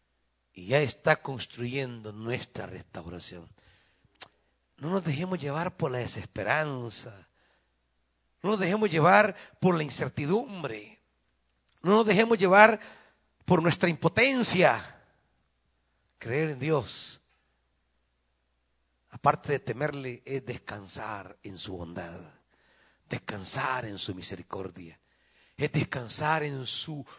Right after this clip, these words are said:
visitación, es descansar que oramos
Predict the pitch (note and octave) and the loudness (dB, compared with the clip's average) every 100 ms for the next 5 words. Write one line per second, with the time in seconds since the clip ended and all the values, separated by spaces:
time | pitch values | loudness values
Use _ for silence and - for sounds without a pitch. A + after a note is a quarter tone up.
0 | _ C3 C3+ D3+ - - D3+ B2+ C3+ B2 | _ -14 -8 -4 -2 -2 -2 -8 -10 -8
1 | - B2 B2+ A#2+ A2 G2+ F2 F2 _ _ | -8 -10 -12 -16 -20 -20 _ _ _ _
2 | _ _ _ _ _ - D#3 D#3 C#3+ D3+ | _ _ _ _ _ -2 -2 -2 -4 -4
3 | B2+ - D#3 D#3 C3+ _ _ _ _ _ | -2 2 4 2 -6 _ _ _ _ _
4 | _ _ _ D#3 C#3+ B2 G#3+ D4+ A#3+ D3+ | _ _ _ 0 2 6 8 8 4 -2
5 | - - - - | -4 -6 -10 -16